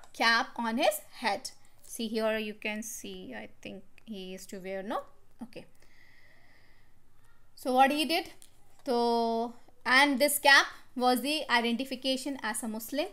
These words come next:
His friend Ramananda Shastri, who was the son of priest of Rameshwaran temple, belonged to a Hindu Brahmin family and used to wear the sacred thread worn by Brahmins. जो धागा नहीं पहनते Brahmin, that way. So when these children were in class fifth,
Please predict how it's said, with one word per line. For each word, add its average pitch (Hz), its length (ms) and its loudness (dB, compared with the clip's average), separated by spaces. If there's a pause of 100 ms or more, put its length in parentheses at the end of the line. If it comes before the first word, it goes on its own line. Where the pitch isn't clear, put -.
(280)
His 277 220 -2
friend 285 280 4
Ramananda 269 520 4
Shastri, 294 680 -2 (340)
who 262 340 4
was 254 260 4
the 262 100 2
son 247 320 -2
of 254 280 -4
priest 262 520 -2
of 220 340 2
Rameshwaran 220 580 -4
temple, 254 360 -2
belonged 220 420 -4
to 226 80 -4
a 220 40 -4
Hindu 208 300 -4
Brahmin 233 380 -4
family 247 520 -4 (360)
and 302 280 6
used 349 380 0
to 370 100 -2
wear 247 260 0
the 339 140 -2
sacred 269 600 -4
thread 233 360 -4 (300)
worn 254 340 4
by 320 200 4
Brahmins. 208 600 -10
जो 214 240 -4
धागा 226 320 -4
नहीं 320 160 -2
पहनते 453 340 -6
Brahmin, 202 340 -12
that 190 260 -14
way. - 140 -16 (460)
So 285 160 0
when 294 220 6
these 415 260 -2
children 294 480 0
were 247 160 2
in 247 200 0
class 226 380 0
fifth, 302 400 0